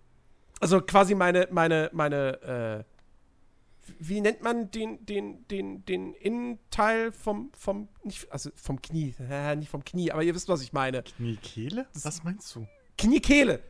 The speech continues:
Speaker 1: genau.
Speaker 2: Okay.
Speaker 1: Die Kniekehle, die, die, naja, wenn ich jetzt so normal auf dem Stuhl drauf sitze, dann
Speaker 2: Mhm.
Speaker 1: schmiegt sich meine Kniekehle sozusagen an das Sitzkissen ran. Ähm,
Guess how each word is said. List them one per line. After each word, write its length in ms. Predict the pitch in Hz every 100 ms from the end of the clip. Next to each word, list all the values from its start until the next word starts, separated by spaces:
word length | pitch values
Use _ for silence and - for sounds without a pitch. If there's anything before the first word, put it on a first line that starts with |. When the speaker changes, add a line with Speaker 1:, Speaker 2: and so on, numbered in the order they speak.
| -
Speaker 1:
genau. 260 | 214 202
Speaker 2:
Okay. 140 | 175 -
Speaker 1:
Die 60 | 165
Kniekehle, 580 | - 247 220 262 247 254 - - - - 196
die, 180 | 208 175
die, 360 | 202 196 180 - - -
naja, 200 | 208 233
wenn 80 | 220
ich 60 |
jetzt 120 | 208 208
so 100 | 285
normal 280 | 240 233 262
auf 100 | -
dem 80 |
Stuhl 220 | 196 240 269
drauf 220 | 233 208
sitze, 380 | 220 - 214 196
dann 340 | 175 185 185 - - - - _ -
Speaker 2:
Mhm. 260 | 127 123
Speaker 1:
schmiegt 440 | 165 - 202 269 -
sich 160 | 196
meine 200 | 185 170
Kniekehle 600 | - 185 214 - 202 185
sozusagen 440 | 151 139 156 151 139
an 140 | 139
das 120 | 135
Sitzkissen 480 | 131 - - 117 123
ran. 200 | 113 156 - - - - - - -
Ähm, 540 | 175 160 151 147 143